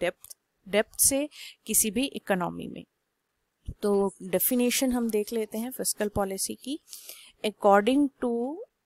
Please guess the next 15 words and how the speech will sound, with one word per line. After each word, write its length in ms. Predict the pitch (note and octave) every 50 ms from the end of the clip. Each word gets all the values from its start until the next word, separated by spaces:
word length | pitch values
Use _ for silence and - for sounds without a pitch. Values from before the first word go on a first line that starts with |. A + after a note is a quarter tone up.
| _ _ -
J 280 | - G3+ F3+ F#3+ G#3+ A3 G#3+ A3 A3 - -
K 80 | G#3+ G#3+ G#3+ A3 A#3+ _ _ - -
Shaw, 280 | - - A3+ G3 E3+ D#3+ E3+ - _ _ _ _ _ _ _ _ _ _ _ -
fiscal 480 | - C4 C#4 - - - - G4 G4 F#4+ _ -
policy 400 | C4+ A#3 G#3+ G#3 G#3 - - A3+ G#3 G3
means 320 | F#3+ F#3+ F#3+ G3+ A3 - - - _ -
any 280 | G3 A3 A3+ B3+ C#4+ E4 E4 C4 C4+
decision 680 | B3+ - - - A3 G3+ F#3+ E3+ F#3+ F#3 F#3 F#3 G#3 A3+ - -
to 80 | A#3 A3+ - - -
change 340 | G#3+ G3+ G3+ G3+ G3+ - - -
the 80 | A3 A3 G3+ G3+ F#3
level, 380 | F3+ F3+ F3 F3+ G3 G#3 B3 C#4 D4 _ _ _ - -
compi-, 420 | G3 F#3+ F#3 F3+ - - G3+ G3 F#3+ _ _ _ _ _ _ _ -
composition 880 | - A3 G3+ F#3 F#3 F3+ G3+ G3+ G3 - G#3 F#3+ - - C4+ C#4+ D#4 E4+ _ - - - - _ - -
or 180 | G#3+ A3 A#3+